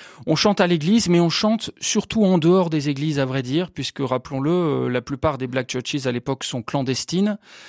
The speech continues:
Elles, euh, n'ont pas toujours, euh, pignon sur rue, euh, loin de là, jusqu'à la fin de l'esclavage, hein, mille huit cent soixante-cinq.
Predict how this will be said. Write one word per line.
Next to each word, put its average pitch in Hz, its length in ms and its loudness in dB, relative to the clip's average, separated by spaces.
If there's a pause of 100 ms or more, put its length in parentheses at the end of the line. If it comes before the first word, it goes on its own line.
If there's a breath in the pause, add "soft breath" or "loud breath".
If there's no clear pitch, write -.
(280 loud breath)
Elles, 131 240 0
euh, 127 160 0
n'ont 123 240 -2
pas 143 160 0
toujours, 135 580 0
euh, - 20 2
pignon 151 320 0
sur 127 300 -4
rue, 165 160 2
euh, 135 140 4
loin 147 320 2
de 143 100 0
là, 180 320 0
jusqu'à 123 380 -4
la 123 100 -2
fin 156 240 -2
de 127 80 -4
l'esclavage, 127 580 -2
hein, 123 120 -6
mille 123 200 -4
huit 123 100 -4
cent 127 180 -8
soixante-cinq. 135 640 -4